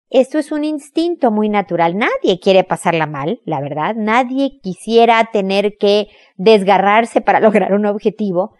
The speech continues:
pero hay veces que tenemos que luchar y persistir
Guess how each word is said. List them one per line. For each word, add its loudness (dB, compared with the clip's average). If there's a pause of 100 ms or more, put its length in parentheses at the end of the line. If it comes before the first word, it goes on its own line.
(140)
pero 2
hay 2
veces -2
que -8
tenemos -6
que -4
luchar -2 (260)
y -8
persistir -2